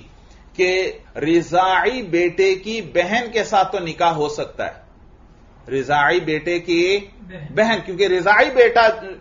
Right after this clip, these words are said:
Speaker 1: उसने दूध पिया है, वो रिजाई बेटा बना है, उसकी बहन ने तो दूध नहीं पिया, उससे तो निकाह हो सकता है। लेकिन हकीकी बेटे की जो बहन है, अगर वो हकीकी बहन है या अल्लाती बहन है, वो तो फिर इसी आदमी की बेटी है।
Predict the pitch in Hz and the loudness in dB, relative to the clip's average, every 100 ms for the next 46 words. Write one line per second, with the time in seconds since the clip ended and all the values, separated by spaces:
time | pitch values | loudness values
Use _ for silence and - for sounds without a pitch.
0 | - 226 220 254 190 220 214 190 202 190 | -12 -10 -8 -6 -4 -4 -6 -2 2 4
1 | 185 170 247 202 185 180 185 180 175 170 | 4 4 4 2 2 0 0 -2 0 0
2 | 170 160 151 143 123 127 156 110 127 151 | 0 0 0 -2 -4 -8 -10 -6 -4 -4
3 | 156 143 131 131 143 165 202 202 - - | -6 -8 -8 -4 -2 2 0 -2 -18 -6
4 | 185 202 151 170 180 - 190 170 131 147 | -6 -4 -2 -2 -2 -4 -6 -6 -4 -2
5 | 135 127 123 120 - 101 - 87 - - | -2 -4 -8 -12 -8 -6 -6 -12 -16 -20
6 | - 170 220 247 202 180 - 233 262 311 | -4 -2 -2 -2 -4 -4 -2 -6 -6 0
7 | 269 226 233 233 196 190 170 175 180 160 | 4 4 4 0 -2 0 0 0 -2 -4
8 | 143 92 - - - - - - - 143 | -4 -4 -6 -20 -20 -20 -20 -20 -4 0
9 | 170 180 180 175 160 175 175 262 226 214 | 2 2 2 0 -2 -2 -4 -2 2 2
10 | 220 202 190 190 135 156 139 160 175 175 | 2 -2 0 0 0 0 2 4 2 2
11 | 254 233 208 208 196 185 151 185 208 208 | -2 0 0 0 -2 0 0 0 -4 -6
12 | 226 220 262 277 247 254 254 233 247 226 | -6 -6 -2 4 4 4 -2 -8 -4 2
13 | 220 226 202 175 | 2 0 -4 -4